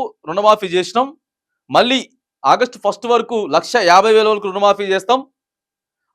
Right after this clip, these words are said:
ఆగస్టు పది, పదహైదు తారీఖులలో రెండు లక్షల రుణమాఫీ చేసిన తర్వాత ఈలోపు ఒక కమిటీ నివేదిక ఇస్తుంది. కమిటీ నివేదిక ఇచ్చిన తర్వాత రైతు భరోసా పైసలు సెప్టెంబర్ ఫస్ట్ or సెకండ్ వీక్లో ఇచ్చేటటువంటి ప్రయత్నం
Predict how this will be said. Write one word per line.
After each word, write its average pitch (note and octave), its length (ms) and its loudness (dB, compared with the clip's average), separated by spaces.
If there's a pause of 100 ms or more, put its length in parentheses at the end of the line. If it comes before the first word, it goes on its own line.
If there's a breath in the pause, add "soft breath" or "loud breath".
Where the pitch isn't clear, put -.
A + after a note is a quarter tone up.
(140)
ఆగస్టు C4+ 280 4 (140)
పది, - 180 2 (120)
పదహైదు A3 360 2
తారీఖులలో G3+ 560 2 (480)
రెండు F#3 240 -8
లక్షల A#3 300 -2
రుణమాఫీ G3 380 -2 (100)
చేసిన F3+ 280 -6 (120)
తర్వాత E3+ 320 4 (960)
ఈలోపు C#4 320 4
ఒక A#3 180 -2
కమిటీ A3 320 -2
నివేదిక G#3 400 -2
ఇస్తుంది. G3+ 280 -10 (100)
కమిటీ G#3 320 -8
నివేదిక G3+ 300 -4 (100)
ఇచ్చిన F3+ 200 -12 (100)
తర్వాత E3+ 320 -2 (800)
రైతు A#3+ 220 0 (100)
భరోసా G#3+ 320 0 (100)
పైసలు F3+ 340 -2 (540)
సెప్టెంబర్ A#3 580 -4
ఫస్ట్ F#3 340 -2
or A#3 40 -2 (100)
సెకండ్ A#3 340 -4
వీక్లో A3 300 -4
ఇచ్చేటటువంటి F3+ 520 -16
ప్రయత్నం F3 340 -8